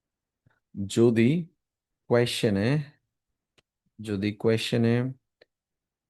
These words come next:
every, always, only এই ওয়ার্ডগুলা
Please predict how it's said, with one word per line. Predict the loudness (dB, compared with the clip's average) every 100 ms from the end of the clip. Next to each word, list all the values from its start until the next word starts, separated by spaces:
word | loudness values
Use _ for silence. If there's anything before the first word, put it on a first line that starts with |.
| _ _ _ _ _ _ _ _ _ _ _ _ 0 2
every, | 2 0 2 4 4 4 0 -6 _ _ _ _ _ _ _ _ _ _ _ _ _ _ _ _ _ _ 2
always, | 6 6 6 6 6 4 2 -2 -8 -10 -14 -20 _ _ _ _ _ _ _ _ _ _ _ _ _ _ _ _ _ _ _ _ _ -2
only | 2 2 2 2 -2 -10 _ _ _ _ _ _ _ _ _ _ _ _ _ _ _ _ _ _ _ _ _ _ _ 0 4
এই | 6 6
ওয়ার্ডগুলা | 8 8 6 2 0